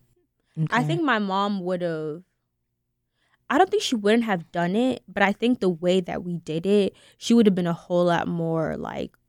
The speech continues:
Speaker 1: cradle-like, if that makes sense. I feel like my mom's approach, this is so interesting. I feel like my mom's approach to me, like,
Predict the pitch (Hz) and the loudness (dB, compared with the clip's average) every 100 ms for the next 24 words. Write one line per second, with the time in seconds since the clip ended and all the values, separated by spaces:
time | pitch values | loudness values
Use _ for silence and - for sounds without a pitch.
0 | _ - - 170 180 170 156 - - - | _ -20 -8 -4 -2 -2 -4 -6 -12 -12
1 | 170 - - - 131 - - - 226 233 | -10 -12 -12 -10 -10 -10 -20 -6 -4 2
2 | 523 539 240 202 190 170 185 208 - 170 | 4 4 2 -2 -2 -2 -2 -4 -6 -10
3 | - 175 165 294 330 - - 175 262 196 | -8 -6 -6 -6 -8 -8 -6 -4 -4 -4
4 | 165 160 - - - 220 330 339 262 202 | -8 -10 -12 -20 -2 0 4 4 4 2
5 | 180 185 202 - 175 - - 175 175 165 | 4 2 0 -4 -12 -14 -4 2 2 2
6 | - - _ - 185 165 165 170 160 160 | -2 -18 _ -6 -2 0 2 2 2 -2
7 | - _ _ _ - 170 | -4 _ _ _ -6 -4